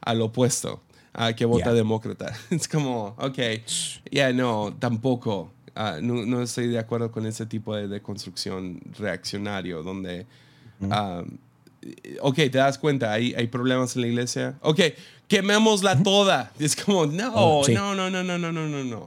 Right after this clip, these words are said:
Speaker 2: Ajá.
Speaker 1: Ah, no es el chiste. Am, es, ok, hay un problema con los relevantes.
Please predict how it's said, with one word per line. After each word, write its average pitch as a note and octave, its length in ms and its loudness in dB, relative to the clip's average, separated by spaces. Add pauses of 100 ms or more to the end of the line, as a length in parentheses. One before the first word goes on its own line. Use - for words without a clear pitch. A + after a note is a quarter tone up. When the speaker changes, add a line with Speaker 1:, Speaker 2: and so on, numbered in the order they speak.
Speaker 2:
Ajá. B2+ 400 4
Speaker 1:
Ah, - 160 -6
no D#3 240 2
es D3+ 160 -2
el C#3 120 -4
chiste. G2 540 -4 (140)
Am, G2+ 640 -4 (220)
es, A2+ 640 -2
ok, B2 220 -4
hay C3 240 2
un C#3 100 0
problema B2+ 420 0
con B2 140 -2
los A#2 120 2
relevantes. A2+ 840 0